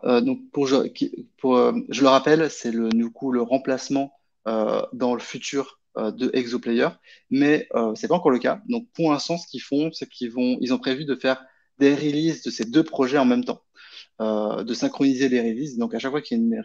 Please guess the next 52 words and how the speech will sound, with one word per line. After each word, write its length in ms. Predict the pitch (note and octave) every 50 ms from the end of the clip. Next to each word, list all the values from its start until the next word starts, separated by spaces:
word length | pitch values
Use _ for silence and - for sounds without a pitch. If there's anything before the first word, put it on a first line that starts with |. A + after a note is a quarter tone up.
| G#2+ - _
qu'il 80 | - B2
y 20 |
aura 140 | A#2 A#2 A2+
une 100 | A2 A#2
release 360 | A#2 C3+ C3+ C#3+ D3+ C3+ A#2
de 80 | B2+ B2+
Exoplayer, 540 | C3+ B2+ A#2 A#2+ A#2+ A2+ - A2+ A2+ B2+ D3+ C#3+
il 60 | B2
y 20 |
aura 140 | A2+ A2 A2+
une 160 | A2 A2+ A2+
release 400 | A#2 A#2+ A#2+ A#2 B2 C3+ C#3+ B2+
de 80 | B2 B2
Media 320 | A2+ A#2+ B2+ - B2+ -
trois 360 | A#3+ - - - B2+ - - - - - - _ -
en 120 | - D3
parallèle. 520 | - C3+ A#2+ A#2 A2 A2 A2 B2+ D3 - - _ _ - - - - - - _
Et 80 | - C#3
par 140 | - A#2+ -
contre, 140 | D3 D3
du 100 | C3+ A#2+
coup, 260 | A#2 - D#3 D#3+ D#3+ D#3+
si 240 | - - - C3+
vous 100 | B2 A#2+
voulez 160 | A#2 A#2+ B2 B2
déjà 200 | A#2 A#2+ D#3 D3+
avoir 140 | C3+ C3+
des 100 | A#2+ A2
informations, 380 | B2 A#2 - B2 A#2 - - C3
savoir 320 | B2+ - A2 G#2 G#2 -
comment 260 | - - D#3 D3 C#3 C3+
migrer 380 | C#3 C3+ C3 B2+ B2 C#3+ C#3+
de 140 | B2 A#2 G#2+
Exoplayer 560 | - A#2+ A#2 B2 C3 A#2+ - B2+ B2+ B2+ C3 B2+ B2 -
à 100 | B2+ B2+
Media 260 | B2+ B2 A#2 - A2
trois, 300 | - _ - B2+ C#3+ - -
ils 160 | A2+ - A#2+
ont 60 | A#2
documenté 520 | A#2 B2+ B2 - C3+ B2+ A#2+ A#2 - A2
ça. 240 | G#2 - - C3+ - _ _ - - - - - - _ -
Euh, 300 | A2 G#2+ G#2+ G#2+ G#2 - -
notamment, 640 | A#2 B2 B2 B2+ B2 A#2+ B2 C3 C3 B2+ A#2+ - - - - -
il 60 | B2
y 20 |
a 40 | A2+
beaucoup 280 | A2+ A#2+ A#2+ - - C3
d'informations 500 | C3 B2 - B2+ A#2+ A#2 A2+ - C3 B2
sur, 280 | - - A#2 A2 A2+
euh, 220 | A2 A2 G#2+ G#2 -
beaucoup 520 | A2 A2+ B2 - - C#3 C3 B2+ B2+ B2 A#2+
de, 260 | A2+ A#2+ A2+ A2+ G#2+